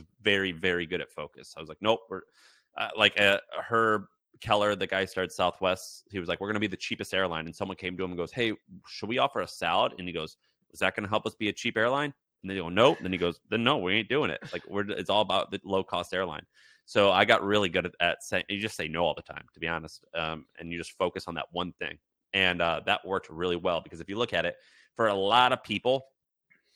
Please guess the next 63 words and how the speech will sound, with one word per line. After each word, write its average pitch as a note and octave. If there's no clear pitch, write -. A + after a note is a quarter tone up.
there's C3+
a D3
lot C#3
of C#3+
people B2+
now, G2
like F#2
Warren G2+
Buffett E2+
or E2
something -
like E2
that, E2
or E2+
whoever, F#2+
some A2
tycoon F#2
who A2
is A2
wealthy G#2
and G2+
they've G2
got A2
their F#2+
hands G2
on F2+
lots F2
of E2
different E2
stuff. -
But A#2
if -
you G#2+
try E3+
to, -
like, G#3
if G#2
you F#3+
backtrack G#2+
and F#2+
look G2+
at -
how A#2+
a A2
lot G2+
of G#2
people G2
made F2+
the F#2
first A2+
amount G2
of F2+
wealth F2+
that F#2
they F#2
were F#2
able F2+
to E2+
snowball, F2
I F2
mean, F#2+
getting B2+
that A2